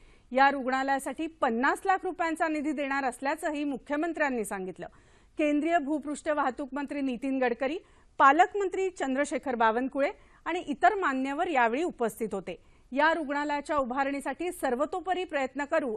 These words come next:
असं गडकरी यावेळी म्हणाले. दिवाळीत सोनं चांदी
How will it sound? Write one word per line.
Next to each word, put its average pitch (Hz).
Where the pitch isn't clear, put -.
असं 254
गडकरी 254
यावेळी 208
म्हणाले. 180
दिवाळीत 294
सोनं 269
चांदी 320